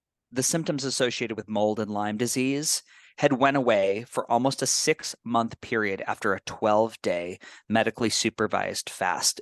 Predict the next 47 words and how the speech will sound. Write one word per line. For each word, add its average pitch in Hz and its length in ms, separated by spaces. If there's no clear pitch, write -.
in 113 120
which 107 160
I 110 40
didn't 117 240
eat 101 260
and 101 100
I - 40
didn't 104 240
even 90 260
drink. 65 500
And 143 120
I 139 100
hold 180 460
this 202 220
memory 117 480
in 104 100
such - 240
a 139 60
special 113 420
place 107 340
in 101 60
my 98 80
head 98 440
and 104 340
know 120 180
it's 143 140
something 123 300
I 107 80
wanna 104 280
revisit. 101 520
And 113 400
what 117 280
a, 175 200
it, 127 160
it's - 180
such - 240
an 127 120
Everest 101 760
to 120 100
climb. 90 560
And 120 120
I 117 80
just 127 260
think 120 300
there's 127 260
so 143 760
much 120 480